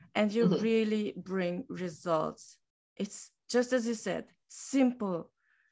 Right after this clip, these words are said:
Speaker 1: manageable, doable, up to the point, actionable. And I saw your other students and I saw the results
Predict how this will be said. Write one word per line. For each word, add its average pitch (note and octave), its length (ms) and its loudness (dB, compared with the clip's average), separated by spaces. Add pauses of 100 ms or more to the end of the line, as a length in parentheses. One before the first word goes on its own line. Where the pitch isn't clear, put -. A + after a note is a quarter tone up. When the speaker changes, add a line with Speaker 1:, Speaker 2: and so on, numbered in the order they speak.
(320)
Speaker 1:
manageable, A#3 1000 6
doable, F#3+ 840 4 (600)
up D#4+ 200 4
to C#4+ 80 0
the C4 120 2
point, E3 580 2 (200)
actionable. F#3 920 2 (520)
And G3+ 420 8 (140)
I C#4+ 160 2
saw C4+ 480 8
your G#3+ 420 4
other A3 240 6
students F3 800 -2
and G3 160 0
I G#3+ 100 4
saw A#3+ 320 4
the G#3+ 140 0
results G3+ 720 2